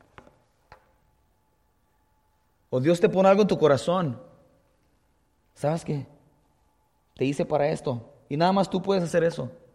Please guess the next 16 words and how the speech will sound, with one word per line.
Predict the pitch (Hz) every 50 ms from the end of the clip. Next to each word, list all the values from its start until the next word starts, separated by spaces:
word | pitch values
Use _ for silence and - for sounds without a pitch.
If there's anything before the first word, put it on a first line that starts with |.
| _ _ _ _ _ - - - - - - - - - - - - - - - - _
"Sí, | _ - - 135 160 170
pero | - 139 120 117
mira, | 113 117 117 113
déjame | 107 104 104 101 101 101 101 110 117 127 147
nada | 151 143 143
más | 143 139
terminar | - 143 139 135 123 127 127
esto. | 123 - - 104 98 95 - - - _ _ _ _ _ _ _ _ _ _ _ _ _ _ _ _ _ _ _ _ _ _ _ _ _ _ _ _ _ _ _ _ _ _ _ -
Ya | 117 127 156
después | 170 156 - 160 156
va | 160
a | 156
haber | 156 -
poquito | 156 151 - -
más | 151 147 139
tiempo." | - 143 131 127 120 104